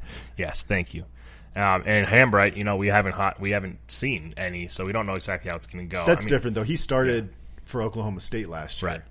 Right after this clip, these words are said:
Speaker 1: Yeah, for most of his career. So I think you would have to assume he's gonna be a starter. Reading through all the, you know, Cap is trying to keep the position battles open, but reading between the tea leaves, it seems like Hambright,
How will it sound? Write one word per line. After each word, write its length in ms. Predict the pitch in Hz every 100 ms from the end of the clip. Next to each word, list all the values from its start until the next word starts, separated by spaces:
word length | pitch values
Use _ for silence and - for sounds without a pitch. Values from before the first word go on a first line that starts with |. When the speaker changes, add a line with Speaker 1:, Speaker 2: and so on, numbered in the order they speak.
| -
Speaker 1:
Yeah, 260 | 98 87 - -
for 140 | - 95
most 220 | 90 -
of 40 | 113
his 100 | -
career. 220 | 90 95
So 120 | -
I 100 | 87
think 280 | - 98 196
you 80 | 127
would 120 | 85
have 220 | 87 -
to 160 | - 80
assume 340 | - 95 87
he's 220 | 82 80 - -
gonna 220 | 87 80
be 120 | 76
a 40 | 76
starter. 460 | - 82 90 104 - - - - -
Reading 260 | 147 170 156
through 260 | - 139 123
all 120 | 113
the, 100 | -
you 80 | 107
know, 100 | 95
Cap 340 | - 127 113 104
is 160 | - -
trying 220 | 113 104
to 40 |
keep 320 | 95 - 104 -
the 300 | 92 87 82 - - - -
position 440 | - 95 101 101 95
battles 380 | 95 95 90 -
open, 460 | 92 - 98 95
but 240 | 90 82 - - - -
reading 200 | 156 165
between 280 | 147 - 131
the 80 | 107
tea 200 | - 113
leaves, 240 | 98 92
it 100 | 95
seems 320 | - 120 104 98
like 360 | 92 90 - - - -
Hambright, 640 | - 117 110 101 101 98